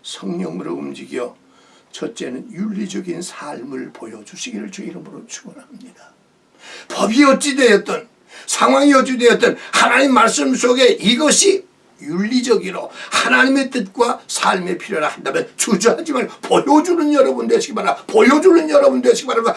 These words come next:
보여주는 여러분 되시기 바랍니다. 그리고 두 번째는 원리를 규명하고 여러분 때문에 보존되는 밑거름이 되시기를 주의 이름으로 축원합니다.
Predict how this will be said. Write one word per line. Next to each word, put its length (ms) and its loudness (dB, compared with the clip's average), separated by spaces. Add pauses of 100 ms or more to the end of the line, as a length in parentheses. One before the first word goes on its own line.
(100)
보여주는 560 6
여러분 320 4
되시기 300 0
바랍니다. 360 -2 (100)
그리고 540 0 (200)
두 180 4
번째는 640 -8 (560)
원리를 720 -4
규명하고 840 -8 (380)
여러분 540 -10
때문에 460 -10
보존되는 800 -8 (360)
밑거름이 640 -10
되시기를 460 -10
주의 180 -12
이름으로 440 -14
축원합니다. 840 -20